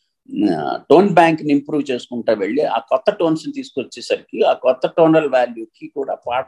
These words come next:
చాలా గొప్పగా వినబడటం అనేటువంటి దాంట్లో ఆయన he mastered that art. Rather than, uh, the value of the composing, the way it,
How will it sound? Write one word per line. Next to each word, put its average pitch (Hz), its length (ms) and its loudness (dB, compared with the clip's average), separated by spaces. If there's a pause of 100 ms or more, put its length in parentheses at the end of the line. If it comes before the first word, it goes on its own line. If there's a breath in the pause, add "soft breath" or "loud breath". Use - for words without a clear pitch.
(140)
చాలా 113 160 -6 (600)
గొప్పగా 123 280 -6
వినబడటం 107 680 -8 (800)
అనేటువంటి 107 720 0
దాంట్లో 110 380 2
ఆయన 101 640 -2 (880)
he 101 160 -4
mastered 107 400 0
that 90 200 -8
art. - 320 -10 (1040)
Rather 147 400 2
than, 156 280 2 (180)
uh, 117 220 -2 (580)
the 107 160 -2 (240)
value 156 480 2
of 143 60 -12
the 147 160 -4
composing, 135 400 -6
the 110 180 -4
way 190 260 4 (180)
it, 143 80 -6